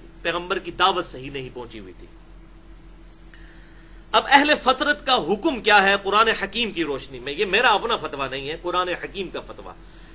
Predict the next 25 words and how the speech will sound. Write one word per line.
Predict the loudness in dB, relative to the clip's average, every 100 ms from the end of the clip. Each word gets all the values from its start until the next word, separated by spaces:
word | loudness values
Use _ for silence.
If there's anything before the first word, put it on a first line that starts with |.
| -12
کہ | -8
جس | -2 -2 0
تک | -2 0
پیغمبر | 0 0 0
کی | -2 0
دعوت | 2 2 2
نہ | -2 -4
پہنچی | -4 -6 -6
ہو | -4 -2 -2
تو | -4 -6
اس | -8
کے | -4 -4
لیے | -2 -2 -2 -6 -18 -20 -20 -20 -20 -6
اللہ | -2 2 0
تبارک | 0 0 0 0
و | -2
تعالیٰ | 0 -2 -2
کے | -6
ہاں | -8 -4
کیا | -4
حکم | -4 -6 -12 -14
ہے؟ | -16 -18 -20 -20 -20 -20 -20 -20 -18
سورہ | -10 0 6 6
بنی | 6 2
اسرائیل، | 0 2 4 2